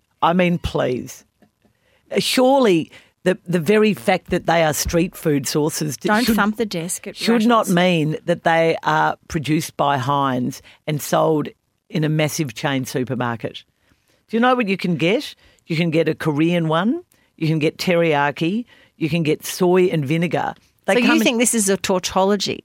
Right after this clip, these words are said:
Speaker 2: that it's a complete
Speaker 1: It's not street food if it's made by Heinz and sold in Coles. I just thought that was the strangest thing I've ever seen. Anyway, Corrie, of the fifty British endangered sayings, which one will you be the saddest to see leave our conversation?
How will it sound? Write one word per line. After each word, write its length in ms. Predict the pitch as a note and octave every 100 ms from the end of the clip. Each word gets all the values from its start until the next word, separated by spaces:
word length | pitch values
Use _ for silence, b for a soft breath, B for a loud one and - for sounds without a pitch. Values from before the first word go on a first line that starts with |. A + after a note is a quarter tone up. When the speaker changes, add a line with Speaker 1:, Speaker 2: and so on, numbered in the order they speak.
| -
Speaker 2:
that 120 | F#3+
it's 180 | F#3+ G3
a 40 |
complete 600 | - F3 F3 - G#3 F3
Speaker 1:
It's 100 | -
not 180 | F#4 E4+
street 340 | - F#3+ F3
food 380 | - F#3 A#3 F#4
if 100 | A#3+
it's 140 | F3
made 220 | E3 E3+ D3+
by 180 | D#3+
Heinz 400 | C#3+ C#3+ D3 A3
and 120 | E3+ D3+
sold 320 | - D3+ C#3
in 140 | C3
Coles. 560 | B2+ B2+ D3 C4 E4+ - _ _ _ _ _ _ _
I 100 | D#4+ F4 F#4+
just 160 | F4+ -
thought 220 | G#3+ F#3
that 100 | G3
was 120 | E3
the 60 | E3+
strangest 460 | - D3+ D#3 E3
thing 140 | F#3+ F3+
I've 100 | F3+
ever 160 | G3+
seen. 280 | G#3+ F#3+ D3 -
Anyway, 320 | B3 F3 C3 - B B B B
Corrie, 400 | - A3 G3+ C3+
of 140 | - E3
the 100 | G3
fifty 480 | A#3+ - A3 F3
British 500 | - C3+ E3 D#3 - - _
endangered 720 | - D3+ D3 C#3+ D#3 C3 C#3 A2
sayings, 800 | - C#3+ C#3 A#2+ - E3 B3+ -
which 280 | C3+ E3 -
one 160 | D3+ C#3+
will 140 | B2+
you 100 | C3
be 140 | B2+
the 140 | A#2+ B2
saddest 600 | - D3+ C3 A#2+ A#2+ -
to 80 | B2+
see 220 | - A#2+
leave 420 | A#2+ A#2 A#2 G#2+
our 120 | C3 A#2
conversation? 840 | C#3 C3+ A2 - A#2 A#2+ -